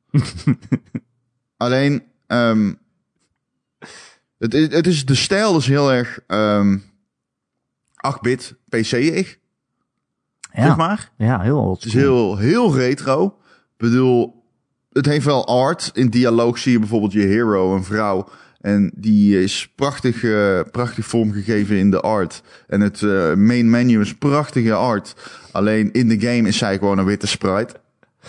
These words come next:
Speaker 1: Echt een stokpoppetje.
Speaker 2: Die on-, <laughs> ja, die echt onherkenbaar is. Zeg maar, zo, zo, zo lelijk tussen aanhalingstekens is het. Ik vind het prachtig, maar dat komt omdat... Voor mij is het een beetje nostalgie. En ik hou van die stijl. Ehm,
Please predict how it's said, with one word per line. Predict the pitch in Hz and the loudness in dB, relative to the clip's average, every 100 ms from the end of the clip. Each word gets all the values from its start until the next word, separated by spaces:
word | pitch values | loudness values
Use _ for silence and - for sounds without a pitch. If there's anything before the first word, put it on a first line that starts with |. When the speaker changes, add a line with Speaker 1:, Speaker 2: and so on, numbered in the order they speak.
| - - _ | -20 -20 _
Speaker 1:
Echt | 269 - | -6 -4
een | 175 | -4
stokpoppetje. | - 160 - 127 135 - 131 104 90 - - | -4 -4 -4 -4 -6 -10 -6 -4 -4 -6 -4
Speaker 2:
Die | 110 107 | 0 2
on-, | 131 127 - - - - | 2 0 -2 -10 -18 -20
<laughs> | _ _ - | _ _ -6
ja, | 110 | -4
die | 98 120 | -2 -2
echt | 120 - | -2 0
onherkenbaar | 156 135 123 - 117 120 120 | 2 4 2 -2 0 2 0
is. | |
Zeg | 120 120 | 2 2
maar, | 113 | 2
zo, | 120 117 110 | 0 0 0
zo, | 107 107 | 0 -2
zo | 110 117 110 104 104 - - _ | 0 2 2 0 -4 -18 -20 _
lelijk | 82 76 101 123 135 135 135 | -14 -2 0 2 2 0 -2
tussen | 131 127 | -4 0
aanhalingstekens | 110 110 107 107 - 104 98 98 | 0 0 0 0 -2 -4 -2 -4
is | - 107 | -2 -2
het. | 135 | -2
Ik | 82 - | -4 -4
vind | 90 | -6
het | - | -4
prachtig, | 87 - 98 98 | -8 -6 -6 -4
maar | 85 78 | -2 -2
dat | 90 | -2
komt | - 90 | -2 -2
omdat... | 85 85 - - - - _ _ | 0 -2 -2 -12 -20 -20 _ _
Voor | - - | -14 -6
mij | 82 | -6
is | - | -6
het | - | -10
een | - | -8
beetje | 82 90 | -8 -6
nostalgie. | 87 - 82 87 - - - | -10 -10 -10 -10 -14 -18 -8
En | - | -4
ik | - | -4
hou | 92 | -4
van | 92 | -4
die | 85 | -4
stijl. | - 82 95 127 _ _ _ _ _ _ _ _ _ _ | -2 -4 -4 -8 _ _ _ _ _ _ _ _ _ _
Ehm, | 98 98 98 95 92 92 | -2 0 2 2 4 2